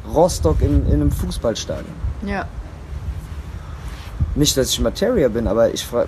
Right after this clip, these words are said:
Speaker 1: wieso sollte ich das nicht, also
Speaker 2: Naja,
Speaker 1: wieso,
Speaker 2: aber
Speaker 1: der, der, wieso sollte ich nicht machen? Der
Speaker 2: es
Speaker 1: macht auch deutschen Rap, ich mach auch deutschen Rap, bei ihm ist es ein bisschen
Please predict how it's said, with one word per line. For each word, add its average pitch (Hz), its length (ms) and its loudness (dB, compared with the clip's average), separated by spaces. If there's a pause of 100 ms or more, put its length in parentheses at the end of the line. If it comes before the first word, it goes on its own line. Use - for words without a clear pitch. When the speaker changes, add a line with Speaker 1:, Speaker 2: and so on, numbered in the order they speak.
Speaker 1:
wieso 123 200 -2
sollte 131 260 0
ich - 100 -10
das - 160 -10
nicht, - 180 -6
also 113 160 -6
Speaker 2:
Naja, 240 440 6
Speaker 1:
wieso, - 40 4 (140)
Speaker 2:
aber 214 60 8
Speaker 1:
der, 147 80 6 (100)
der, - 40 0 (200)
wieso 156 260 4
sollte 160 160 4
ich - 80 -6
nicht 170 160 -2
machen? 107 220 -2 (200)
Der 131 80 2
Speaker 2:
es 139 40 2
Speaker 1:
macht 147 120 6
auch 160 140 4
deutschen 143 340 2
Rap, 143 140 4
ich - 80 -8
mach 135 100 2
auch 147 140 4
deutschen 131 280 -2
Rap, 135 140 0
bei 131 80 2
ihm 143 120 0
ist 131 80 -2
es - 80 -6
ein - 20 -8
bisschen - 280 -4